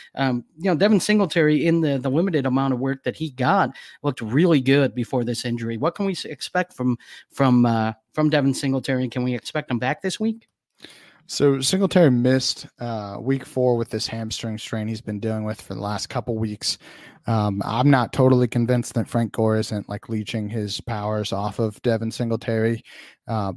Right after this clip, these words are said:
Speaker 2: because that guy is immortal at this point. <laughs> He, every time I s-,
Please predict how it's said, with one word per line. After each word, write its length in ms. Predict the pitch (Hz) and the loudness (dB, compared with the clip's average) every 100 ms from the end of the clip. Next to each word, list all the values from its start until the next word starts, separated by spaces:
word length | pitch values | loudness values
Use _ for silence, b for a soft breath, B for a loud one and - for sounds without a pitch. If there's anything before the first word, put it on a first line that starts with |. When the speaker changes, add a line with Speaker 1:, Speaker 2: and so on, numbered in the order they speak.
| - | -8
Speaker 2:
because 380 | - - 117 104 | -10 -4 -4 -4
that 220 | - 104 | -4 -4
guy 180 | - 107 | -2 -2
is 200 | 104 104 | -2 -2
immortal 440 | 110 104 110 110 107 | -4 -2 0 0 0
at 100 | 110 | -4
this 200 | 113 - | -6 -6
point. 440 | - 120 110 - | -4 -4 -4 0
<laughs> 80 | 147 | 2
He, 140 | 127 131 | 2 2
every 180 | 131 147 | 0 2
time 180 | 160 143 | 4 4
I 100 | |
s-, 120 | 120 | 2